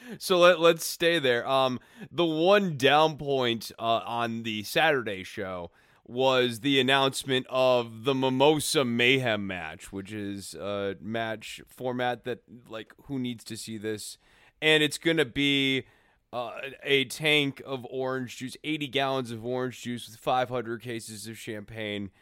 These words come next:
and you can win by, it's a dunk tank match, Jeff. It's a dunk tank match.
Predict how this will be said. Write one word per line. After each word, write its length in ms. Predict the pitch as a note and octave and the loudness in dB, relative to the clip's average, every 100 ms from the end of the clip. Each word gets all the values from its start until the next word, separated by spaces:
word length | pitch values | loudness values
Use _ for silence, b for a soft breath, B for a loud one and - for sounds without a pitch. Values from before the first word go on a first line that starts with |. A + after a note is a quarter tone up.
| b b _ | b b _
and 260 | A#2 A#2+ A#2 | -6 -4 -6
you 120 | A2+ | -8
can 260 | - A#2 | -10 -8
win 240 | A2 A2+ A2 | -6 -4 -2
by, 280 | A2 A2 G#2 | -2 -2 -2
it's 200 | D#3 E3+ | -6 0
a 40 | |
dunk 280 | E3 A3 F3 | 4 4 4
tank 320 | D3 B2+ - | 0 -2 -2
match, 360 | A2+ G2+ - - | -8 -8 -10 -6
Jeff. 340 | B2 C3 - | -4 -4 -6
It's 220 | - D#3 | -8 -6
a 20 | C#3 | -2
dunk 300 | C3 A2+ - | 0 0 -6
tank 320 | G#2 F2 - | -14 -14 -14
match. 440 | E2 D2 - - | -14 -14 -18 -20